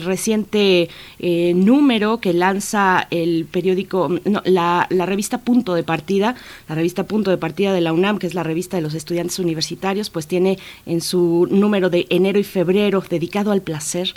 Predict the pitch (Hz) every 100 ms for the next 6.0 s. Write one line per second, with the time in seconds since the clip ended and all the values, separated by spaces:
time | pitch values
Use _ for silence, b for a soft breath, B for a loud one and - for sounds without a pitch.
0 | B B - 196 185 180 175 143 - 165
1 | 151 - - 165 196 196 180 240 247 165
2 | 156 208 202 233 - - 151 139 143 143
3 | 147 - 202 170 147 135 143 175 175 139
4 | 170 170 180 180 B B 147 - 131 156
5 | 165 160 160 156 127 90 - - - -